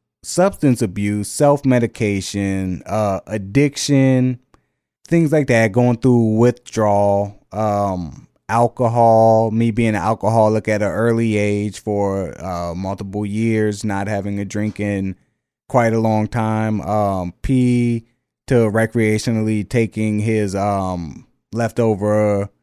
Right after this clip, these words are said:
medication from surgeries and it curing his anxiety and, um, P T S D and stuff like that. Same, same with me.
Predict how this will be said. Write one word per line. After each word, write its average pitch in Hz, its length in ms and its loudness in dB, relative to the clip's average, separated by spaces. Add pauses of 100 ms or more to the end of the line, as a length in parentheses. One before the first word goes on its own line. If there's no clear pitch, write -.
(260)
medication 117 800 0
from 104 320 -4
surgeries 110 840 -2 (560)
and 104 460 0
it 107 240 -4
curing 110 340 0
his 107 400 0 (320)
anxiety 104 840 0
and, 95 180 -2
um, 87 580 -6
P 117 160 -4
T 101 200 -4
S 95 120 -4
D 98 280 -4
and 95 120 -4
stuff 98 300 -6
like 92 280 -6
that. 104 440 -4 (500)
Same, 147 440 2
same 127 240 2
with 127 160 0
me. 110 340 0